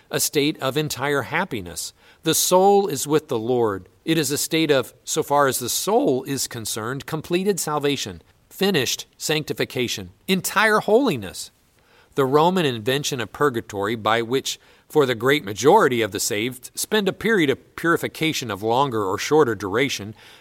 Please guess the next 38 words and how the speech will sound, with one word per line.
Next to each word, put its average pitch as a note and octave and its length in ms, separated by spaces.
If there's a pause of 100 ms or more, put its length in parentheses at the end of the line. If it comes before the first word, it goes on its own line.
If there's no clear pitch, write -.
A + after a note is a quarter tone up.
and E3 140
of C3+ 120
greater D3+ 400
or C#3 220
less D#3 240
suffering, B2+ 460 (240)
is F3+ 200
interposed G#3 880
between C#3 420
death D3+ 340
and C3+ 200
the B2 160 (280)
going D3 320
home D3+ 340
to C#3+ 120
the C3 120
Lord, C3 380 (320)
is C3 180
not D3 220
only C3+ 440 (200)
a A#2+ 60
baseless, C#3+ 720 (200)
but G3 100
a G3+ 80
wicked F#3 680
invention. D#3+ 720 (380)
It F3+ 180
is E3+ 220
at D#3 200
war C3+ 360
with A#2 240
every A#3+ 260
statement C#3+ 400
of A#2 80
Scripture - 480
in G#2 80
the G#2 80
premises, G#2+ 640